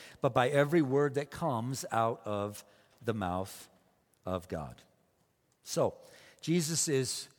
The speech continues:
confronted by Satan, led by the Spirit into the wilderness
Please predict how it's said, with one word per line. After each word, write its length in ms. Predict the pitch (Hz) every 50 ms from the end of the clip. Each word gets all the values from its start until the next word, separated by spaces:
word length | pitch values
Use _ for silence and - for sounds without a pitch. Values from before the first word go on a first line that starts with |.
| _ _ _ _ _
confronted 720 | - 147 131 - - - 147 156 170 - 185 190 175 135 110
by 160 | 127 135 160
Satan, 440 | 160 - - - 135 117 131 131 127
led 300 | 120 113 127 147 175 160
by 140 | 185 180 185
the 100 | 175 175
Spirit 420 | - - - - 135 123 120 -
into 220 | 117 123 139 165
the 100 | 175 175
wilderness 540 | 170 147 131 117 107 113 113 117 117 - -